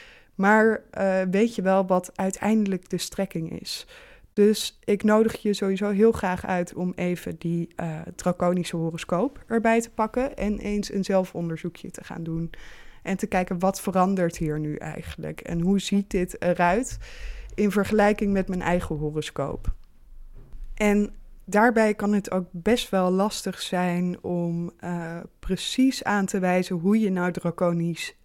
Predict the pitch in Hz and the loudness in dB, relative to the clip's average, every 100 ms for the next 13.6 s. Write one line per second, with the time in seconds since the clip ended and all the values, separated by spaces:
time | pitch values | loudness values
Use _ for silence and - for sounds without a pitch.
0 | _ _ - 170 190 294 - - - - | _ _ 0 4 4 2 -4 -20 -20 -20
1 | - _ _ _ _ _ - 185 180 - | -20 _ _ _ _ _ -4 -4 -4 -10
2 | - 170 180 233 247 240 - 196 190 185 | -12 -2 0 4 2 2 0 2 4 2
3 | 180 180 175 175 - - 220 - 196 - | 2 -2 -4 -6 -6 -4 -4 -2 -4 -4
4 | 190 185 - 185 185 - 196 190 185 185 | -4 -4 -4 -6 -6 -4 -2 0 0 0
5 | 180 175 180 180 190 185 - 180 180 180 | 0 2 2 2 -2 -8 -6 -2 0 0
6 | 180 180 175 - 175 175 - - - - | 0 -4 -4 -2 -4 -4 -16 -20 -20 -20
7 | - 185 180 180 175 - _ 190 214 170 | -6 -2 -2 -2 -4 -8 _ 2 2 2
8 | 185 208 254 214 - 180 180 170 170 - | 2 4 2 -2 0 0 0 -2 -4 2
9 | 220 233 233 220 208 202 262 - - - | 2 4 2 2 2 4 2 -2 -14 -18
10 | - 180 185 185 180 175 175 - - 190 | -6 -2 0 0 2 2 2 -2 0 0
11 | 185 - 190 226 247 220 220 220 220 - | 0 0 0 2 2 2 4 4 2 -2
12 | 214 208 208 208 202 - 208 208 196 202 | -2 0 0 -2 -4 -4 -2 -2 -2 -2
13 | 196 208 - 196 208 | 0 0 0 0 0